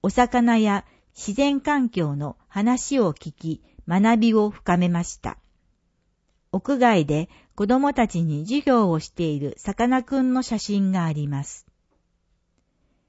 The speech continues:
以上、問い合わせ先、制作推進課、電話五六の一二八八。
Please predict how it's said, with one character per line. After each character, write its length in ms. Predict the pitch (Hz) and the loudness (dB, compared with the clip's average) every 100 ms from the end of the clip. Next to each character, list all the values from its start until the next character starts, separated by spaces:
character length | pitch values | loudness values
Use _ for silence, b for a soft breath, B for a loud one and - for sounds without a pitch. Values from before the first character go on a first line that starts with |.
| _ | _
以 160 | - 269 | -4 -2
上、 380 | 226 175 143 143 _ _ - | 0 0 0 -6 _ _ -4
問 240 | 247 277 | 0 2
い 60 | 277 | 4
合 80 | |
わ 100 | 269 | 2
せ 140 | 262 254 | 2 -4
先、 560 | 240 226 - 208 202 - _ | -2 -4 -6 -8 -8 -12 _
制 300 | _ 262 269 | _ 0 0
作 280 | 262 269 269 | 0 -2 -4
推 300 | 240 240 233 | -2 0 0
進 320 | - 226 208 | 0 -2 -2
課、 280 | - 196 - _ _ _ - | -2 -6 -8 _ _ _ -2
電 340 | 214 226 220 | 2 4 4
話 260 | 208 190 - _ _ _ | 2 0 -4 _ _ _
五 300 | 226 247 247 | 2 4 4
六 360 | 240 233 226 | 2 -2 -2
の 240 | 220 214 - _ _ | 0 -2 -4 _ _
一 320 | - 196 262 262 | -10 -6 -2 0
二 300 | 285 277 190 | 0 0 0
八 320 | 147 - 165 | -2 -6 -4
八。 480 | 170 170 - 98 | -4 -6 -10 -14